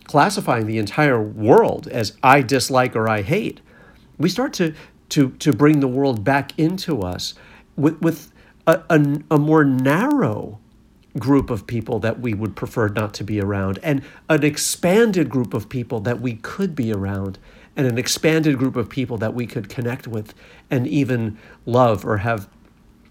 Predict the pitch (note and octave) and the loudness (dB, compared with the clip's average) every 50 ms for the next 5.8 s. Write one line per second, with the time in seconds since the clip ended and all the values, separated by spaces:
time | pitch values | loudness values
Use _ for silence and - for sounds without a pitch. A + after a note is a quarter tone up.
0 | - _ _ - - - - B2 - - C3 C3 - C3 A2 - - B2+ B2 A#2+ | -20 _ _ -20 -8 -6 -6 -4 -2 -2 -2 -2 -2 -6 -8 -6 -4 -4 -4 -4
1 | A#2+ - - B2 G#2 F#2+ G#2 A2 G2+ G2 - A#2+ A2 G2 - - - - C3 A#2+ | -4 -4 -6 -6 -6 -6 -6 -6 -6 -6 -6 -8 -8 -8 -8 -12 -6 -4 -2 -2
2 | G2+ F2+ - - - - - - - - - _ _ _ _ - _ _ _ - | -2 -4 -6 -8 -8 -10 -16 -20 -20 -20 -20 _ _ _ _ -20 _ _ _ -2
3 | C3+ B2 C3 C3+ - E3+ D#3 D3+ - - D#3+ D#3+ E3 F#3 F#3+ D#3 - - B2+ A2+ | 2 2 2 2 4 2 0 0 -2 -4 -2 -2 0 0 0 -2 -2 -4 -6 -6
4 | A2 G#2+ G#2+ G#2 G2 G2 G2+ A2 B2+ C3 - - - - - - _ - C#3+ C3+ | -4 -4 -4 -6 -6 -6 -4 -4 -4 -4 -6 -10 -20 -20 -20 -20 _ -2 -2 0
5 | C3 A2+ C3+ C3 A#2+ - - A#2+ C3+ C3+ A#2+ - - - - | 0 0 0 -2 -2 -4 -4 -2 -2 -2 -2 -4 -8 -12 -18